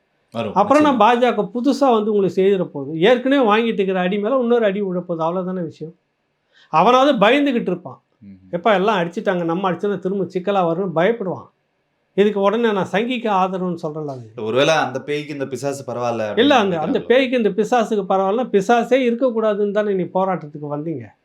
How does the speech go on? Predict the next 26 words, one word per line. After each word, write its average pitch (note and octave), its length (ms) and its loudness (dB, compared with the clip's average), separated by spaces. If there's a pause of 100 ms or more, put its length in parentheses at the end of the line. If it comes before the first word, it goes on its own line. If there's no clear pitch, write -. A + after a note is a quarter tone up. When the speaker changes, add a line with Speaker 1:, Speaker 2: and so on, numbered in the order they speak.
(160)
Speaker 1:
ம். F#2+ 40 -20 (240)
Speaker 2:
அப்புறம் E3 340 0
பேயும் A#3 420 4
பிசாசும் F#3+ 420 0
இருக்கும், E3 420 -2
பேயை G3 240 4
விட F#3 160 -2
பிசாசு F#3 460 -2
பரவாயில்ல, D#3+ 460 -2
இந்த D3 120 -6
வசனம் F3+ 320 -2
எதுக்குன்றேன். E3+ 600 -2 (1300)
புரியுதுல G3+ 240 4
உங்களுக்கு? D#3 480 -4 (320)
இது F3+ 320 4
காலம் A3 480 6
வந்து G3 260 2
உங்களை E3 260 2
வந்து D#3+ 300 -2
சரியான F3+ 420 0
ஒரு D#3+ 160 0
இடத்துல D#3+ 340 -2
வந்து D3+ 80 -4
நிறுத்தியிருக்கு. E3 600 -2
திரும்ப F3+ 260 0
திரும்ப F#3+ 420 -2